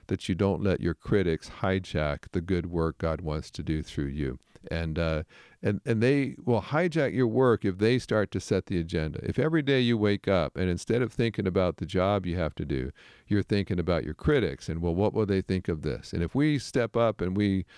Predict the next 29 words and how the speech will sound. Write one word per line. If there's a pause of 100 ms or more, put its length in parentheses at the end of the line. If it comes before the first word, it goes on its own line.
(200)
attempt
that,
what
are
they
gonna
say?
I'll
never
hear
the
end
of
it
if
we
announce
we're
do-,
we're
changing
this.
They're,
they'll,
they'll
just
give
me
grief."